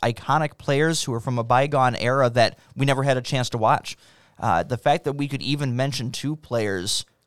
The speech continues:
uh, that we've seen that are worthy of this list. Uh, when you talk, uh, Ichiro, uh, and I said, I think he is a top five when you put everything, uh, uh, together. Uh,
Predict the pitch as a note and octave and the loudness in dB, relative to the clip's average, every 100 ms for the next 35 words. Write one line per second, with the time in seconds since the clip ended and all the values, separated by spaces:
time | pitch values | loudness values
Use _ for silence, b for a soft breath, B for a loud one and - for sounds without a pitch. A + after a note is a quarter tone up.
0 | _ _ - A#2+ G#2 G2+ G#2 A#2+ A#2 F#2 | _ _ -12 -4 0 0 -2 2 0 0
1 | C#3 A2+ - G3 G#3 G#2+ D#2 - _ _ | -4 -4 -2 0 0 -2 -6 -12 _ _
2 | _ - C3+ - _ _ - C3 A#2+ C3 | _ -2 0 0 _ _ -2 0 0 2
3 | D#3+ D#3+ B2 B2+ B2+ B2 - A#2+ C#3+ - | 2 2 0 0 0 -2 -2 -2 -2 0
4 | - - b b b - A#2 D#2 D#2+ A#2+ | -2 -8 b b b -6 -2 -2 -2 -4
5 | C3 B2 C3+ C3 A#2+ - D3+ - B2 F#2+ | -6 0 2 2 -2 -4 -6 -4 -2 -2
6 | A#2 - - A#2+ A#2+ - G#2+ B2+ B2+ D3 | -4 -8 -6 -4 -4 -4 -4 -4 -6 -4
7 | D#3+ A#2 A#2 G#2 - G2+ F2+ G#2+ - A#2+ | -4 0 0 0 2 2 2 -4 -4 -2
8 | A2 A2 A2 G#2+ G#2+ G2 - G#2 - A2+ | -2 -4 -6 -4 -2 -4 -4 -10 -8 -4
9 | A2 G#2 F2 b b b A2 | -4 -4 -8 b b b -6